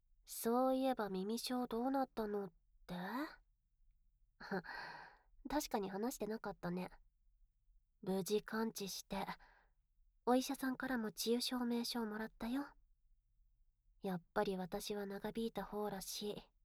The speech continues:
周りの子も二週間くらいで治ってたもんな。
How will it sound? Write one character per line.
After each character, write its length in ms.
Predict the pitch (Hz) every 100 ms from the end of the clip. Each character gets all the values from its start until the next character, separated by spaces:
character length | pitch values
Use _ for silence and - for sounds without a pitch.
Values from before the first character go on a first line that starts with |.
| _ _ _ _ -
周 400 | 214 214 202 202
り 120 | 214
の 120 | 214
子 120 | 208
も 140 | 214 208
二 160 | 196
週 240 | 202 233 233
間 240 | 247 247
く 100 | 247
ら 140 | 247 233
い 40 |
で 80 | 214
治 180 | 202 208
っ 40 |
て 120 | -
た 100 | 208
も 160 | 190 185
ん 160 | 180 180
な。 720 | 185 185 185 190 190 190